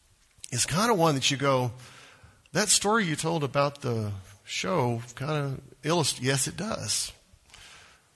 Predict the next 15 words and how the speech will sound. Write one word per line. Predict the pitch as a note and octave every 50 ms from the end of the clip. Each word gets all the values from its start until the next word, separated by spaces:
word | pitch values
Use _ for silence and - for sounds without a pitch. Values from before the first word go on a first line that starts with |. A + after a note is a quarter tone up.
| _ _ _ _ _ _ _ _ _ _ _ _ _
The | - C3
first | - G3+ A#3+ B3+ - -
one | A3 F#3
is | E3 C3+ C3
this: | D#3 G3 G#3+ E3 C3+ -
we | C3 D#3+ A3
will | B3+ B3+ A#3
be | D#3+ E3 D3+
people | - - G3 G#3+ - - C#3+ C3+
who | C3+ C#3 D3 D3 D3 D3 D3 C#3 - - - - - - -
reject | - C3 C#3 C3+ A#2 A2+ C3 E3 G3 F#3+ C#3 C3+ - - - - - - -
the | - B2 C3+ B2+
world's | B2 B2+ C#3+ F3+ G3+ F#3+ C3+ B2 A#2+ A#2+ B2+ A#2+ A2+ - - - - - _
moral | C3 B2 B2+ C#3+ D3+ E3+ E3+ D#3+ D#3 D3 D#3
standard. | D#3 - - - - D3+ C#3 C3 A#2+ G2 - F2+